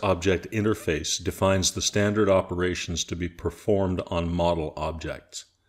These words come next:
This class will be an abstraction of the class that will hold the concrete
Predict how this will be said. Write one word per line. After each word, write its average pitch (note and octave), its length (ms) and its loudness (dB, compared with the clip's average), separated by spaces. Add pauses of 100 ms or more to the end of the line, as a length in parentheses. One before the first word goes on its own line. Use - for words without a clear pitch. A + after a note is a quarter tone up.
(880)
This G2+ 120 2
class G#2+ 500 4
will F#2+ 100 2
be F#2+ 200 2
an E2+ 100 -2
abstraction A2 760 0
of F2 220 0
the D#2+ 80 -2
class D2+ 560 -4
that - 200 -6
will E2+ 140 -2
hold F#2+ 340 2
the E2 80 -6
concrete A2+ 600 -2